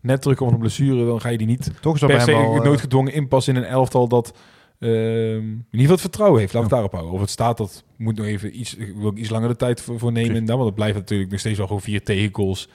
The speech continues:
Speaker 1: in twee wedstrijden. Dus, eh, je kunt het ook, je kunt het van twee kanten af be-, belichten.
Speaker 3: Ik denk, eh, nou ja, als we dat, als we dat heel even uitdiepen. Ik denk echt dat vertrouwen de helft, eh, is. En dat we, eh, met de we-, met de week meer vertrouwen krijgen. Met de week wed-, wedstrijden makkelijker gaan winnen.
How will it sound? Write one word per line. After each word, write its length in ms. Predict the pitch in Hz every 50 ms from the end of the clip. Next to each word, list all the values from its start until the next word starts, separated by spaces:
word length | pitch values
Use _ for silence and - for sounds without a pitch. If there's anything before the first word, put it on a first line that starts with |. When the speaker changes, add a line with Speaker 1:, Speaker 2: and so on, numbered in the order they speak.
| _ _ _ _ _ -
Speaker 1:
in 140 | - 113
twee 180 | 104 - 107 101
wedstrijden. 460 | 95 107 110 - 110 104 110 120 123
Dus, 160 | 104 107 95
eh, 200 | 95 98 92 85 92
je 60 | 95
kunt 200 | 92 - 104 95
het 80 | 95 104
ook, 60 | 95 _ _
je 100 | _ 117
kunt 160 | 113 110 95
het 120 | - 131 120
van 100 | - 117
twee 180 | - 139 131
kanten 280 | 127 - 131 117 117 123
af 160 | 117 113 113
be-, 240 | 110 120 113 110 110
belichten. 440 | 101 110 113 120 - - 143 151 180 - _ -
Speaker 3:
Ik 180 | - 127 113 95
denk, 240 | 107 101 98 -
eh, 80 | - 98
nou 240 | 95 95 101 120 - 113
ja, 140 | 107 113
als 140 | 123 131 110
we 60 | 127
dat, 160 | 110 120 117 147
als 160 | 135 120 -
we 60 | 143
dat 80 | 139 -
heel 160 | 147 151 147
even 120 | 139 143
uitdiepen. 400 | 143 147 135 147 151 - - -
Ik 120 | 123 107 95
denk 180 | 104 104 101
echt 160 | 117 110 98
dat 160 | - 104 - -
vertrouwen 500 | - - - 107 98 104 107 104 104 90
de 60 | 101
helft, 320 | 92 95 101 92 - -
eh, 260 | 113 101 95 98 117
is. 200 | - 110 - - -
En 100 | 110 101
dat 180 | 95 98 - -
we, 280 | 110 98 98 95 110 -
eh, 100 | - 110
met 220 | 98 101 104 107 -
de 60 | 117
we-, 160 | 104 110 120 110
met 120 | 104 110
de 60 | -
week 140 | 104 107 104 95
meer 80 | 110 104
vertrouwen 320 | - - 113 107 107 107
krijgen. 260 | - 107 101 90 101
Met 120 | 104 107 -
de 60 | 104
week 160 | 101 104 90
wed-, 200 | 98 104 104 - -
wedstrijden 500 | 131 98 101 104 107 104 - 120 104 101
makkelijker 340 | 104 104 - 104 95 - 87
gaan 120 | 82 101
winnen. 260 | 104 107 95 90 90